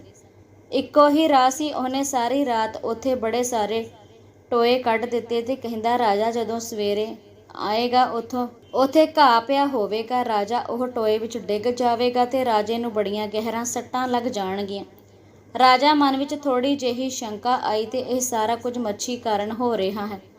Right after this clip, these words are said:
ਪਰ ਫਿਰ ਸੋਚਣ ਲੱਗਾ, ਇਹ ਤਾਂ ਜਾਣੇ ਅਣਜਾਣੇ ਵਿੱਚ ਵੀ ਹੋ ਸਕਦਾ ਹੈ।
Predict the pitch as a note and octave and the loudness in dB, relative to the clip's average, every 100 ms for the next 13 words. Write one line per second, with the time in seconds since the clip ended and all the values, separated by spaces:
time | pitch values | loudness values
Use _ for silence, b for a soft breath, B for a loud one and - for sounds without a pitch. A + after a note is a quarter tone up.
0 | - - - - C4 C#4 C#4+ C#4+ C#4+ B3 | -20 -20 -14 0 2 4 2 2 0 0
1 | B3+ C#4 C4+ B3+ C4 C4+ B3 B3+ C4 C4 | 0 2 2 2 2 0 0 -2 0 -2
2 | B3 A3 A#3 C4 C4 A#3+ A3 A3 A#3 A3+ | 0 -2 -2 -2 -2 -2 -2 -2 -4 -4
3 | A3+ B3 B3 B3+ B3+ A#3+ A3 G#3 G#3+ A3 | -4 -6 -2 -2 0 -2 -4 -4 -4 -6
4 | - | -18